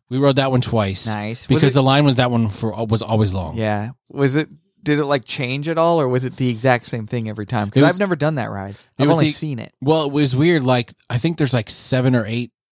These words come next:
Speaker 1: eight or ten, whatever, like, different ones that you can get in. We got on the exact same one the second time.
Speaker 2: Oh.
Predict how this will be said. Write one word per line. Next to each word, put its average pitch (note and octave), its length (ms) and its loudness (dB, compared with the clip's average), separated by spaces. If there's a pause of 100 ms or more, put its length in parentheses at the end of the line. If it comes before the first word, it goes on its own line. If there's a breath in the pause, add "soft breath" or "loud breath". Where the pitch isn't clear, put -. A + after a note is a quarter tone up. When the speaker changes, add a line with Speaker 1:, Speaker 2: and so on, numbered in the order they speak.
(100)
Speaker 1:
eight B2+ 140 2
or B2 100 4
ten, A#2+ 320 0
whatever, A2+ 480 2
like, G2+ 260 -6
different A2 320 -2
ones A2 240 0
that G#2 120 -2
you G2+ 80 -4
can A2 200 -2
get A2+ 120 0
in. B2 220 0
We A#2 100 0
got A#2 160 4
on G#2+ 80 2
the G2+ 80 4
exact F#2+ 360 -4
same G2 200 -2
one F2+ 140 -4
the E2+ 80 -8
second E2+ 280 -8
time. G#2+ 420 -2
Speaker 2:
Oh. - 40 -14